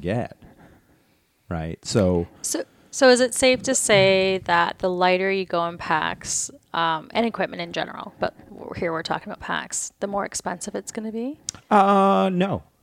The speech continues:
Speaker 1: Because ours, uh, are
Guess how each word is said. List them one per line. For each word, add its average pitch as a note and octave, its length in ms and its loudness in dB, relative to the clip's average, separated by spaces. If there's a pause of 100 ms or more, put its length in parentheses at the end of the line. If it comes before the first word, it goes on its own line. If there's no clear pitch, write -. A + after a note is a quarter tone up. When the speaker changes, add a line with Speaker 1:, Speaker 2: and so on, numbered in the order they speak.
(720)
Speaker 1:
Because C#3 480 6
ours, D3+ 880 2 (500)
uh, F#2+ 840 0 (1700)
are G2 1000 2